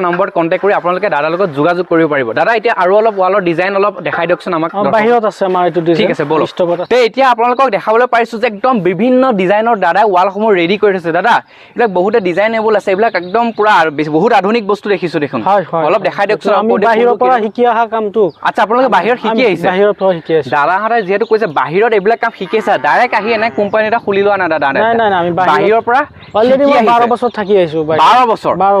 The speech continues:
Speaker 2: বছৰ।
Speaker 1: দাদা বাৰ বছৰ এক্সপিৰিয়েঞ্চ আছে আৰু বাৰ বছৰ শিকি অহাৰ পিছতে এইবিলাক আপোনালোকে যি বাউণ্ডেৰী ৱাল দেখিছে, এইবিলাক আপোনালোকে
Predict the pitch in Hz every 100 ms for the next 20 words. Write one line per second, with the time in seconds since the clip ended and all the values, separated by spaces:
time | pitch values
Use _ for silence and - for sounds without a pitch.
0 | 185 156 151 131 143 214 208 151 190 208
1 | 214 262 240 180 - - 214 214 220 -
2 | 165 202 151 147 196 196 240 202 160 202
3 | 202 202 175 196 226 185 175 208 220 208
4 | 180 185 175 180 143 160 185 202 190 190
5 | 170 175 233 185 165 196 185 156 175 175